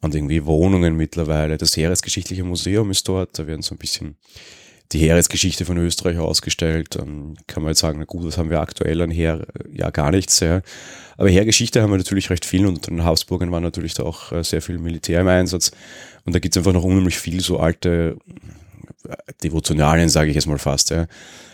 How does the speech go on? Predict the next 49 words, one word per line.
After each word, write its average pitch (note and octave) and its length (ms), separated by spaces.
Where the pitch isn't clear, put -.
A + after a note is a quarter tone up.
Also D2+ 160
auch D2 100
sehr E2 160
viel D#2 140
irgendwie D2 500
alte - 300
Uniformen E2 520
und D#2 80
so, - 180
also D2 180
wirklich D#2+ 240
sehr D#2+ 140
schön, D#2+ 300
waren D#2 140
wir D#2+ 80
irgendwie D#2 180
vor - 280
zwei - 180
Jahren D#2 300
das - 100
letzte E2+ 240
Mal, D#2+ 240
kann D#2 120
man D#2 120
sich - 160
schon D#2+ 100
angucken, D#2 480
leider D#2 300
auch D2+ 160
so - 100
eines D#2 160
der - 120
bescheuerten D#2+ 540
Museen, D#2+ 400
wo D#2 60
du E2+ 80
nicht D#2+ 140
fotografieren - 540
darfst D#2+ 360
oder E2 160
eine D#2+ 140
Fotografielizenz E2+ 1160
extra - 260
kaufen D#2+ 380
musst, D#2+ 240
finde D#2 100
ich - 120
wirklich - 360
ekelhaft. D#2 640